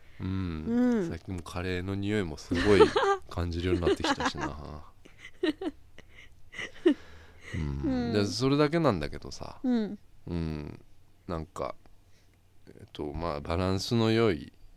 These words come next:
Speaker 1: 食事みたいな。
Speaker 2: <laughs> うん。
Speaker 1: 心がけてくださいって書かれてて、まあ、当然のことなんだけどさ。
Speaker 2: うんうん。
Speaker 1: まあ、俺も好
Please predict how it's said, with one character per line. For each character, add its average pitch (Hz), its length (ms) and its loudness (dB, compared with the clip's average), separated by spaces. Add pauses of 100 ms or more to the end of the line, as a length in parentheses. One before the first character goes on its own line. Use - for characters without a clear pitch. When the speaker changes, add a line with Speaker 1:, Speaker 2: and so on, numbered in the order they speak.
Speaker 1:
食 - 480 -12
事 381 360 10
み 80 140 2
た 147 140 -2
い 139 80 -4
な。 - 60 -4 (260)
Speaker 2:
<laughs> - 280 -8
う 220 120 -2
ん。 202 140 -6 (840)
Speaker 1:
心 80 380 -4
が 78 120 -8
け 78 120 -10
て - 100 -14
く - 120 -10
だ 71 80 -6
さ - 140 -12
い - 20 -8
っ - 40 -10
て - 100 -20
書 - 140 -20
か 78 80 -4
れ 64 60 -8
て - 100 -18
て、 - 60 -14
ま 69 100 -6
あ、 69 60 -10
当 87 220 0
然 95 180 2
の 95 80 -2
こ 104 100 -4
と 117 100 -4
な 101 60 -2
ん - 60 -8
だ - 80 -14
け - 100 -20
ど - 160 -18
さ。 226 60 -6
Speaker 2:
う - 40 -2
ん - 20 0
う 214 80 0
ん。 202 460 -2 (480)
Speaker 1:
ま 87 460 -2
あ、 - 40 -20 (340)
俺 80 180 -6
も 76 120 -8
好 - 60 -10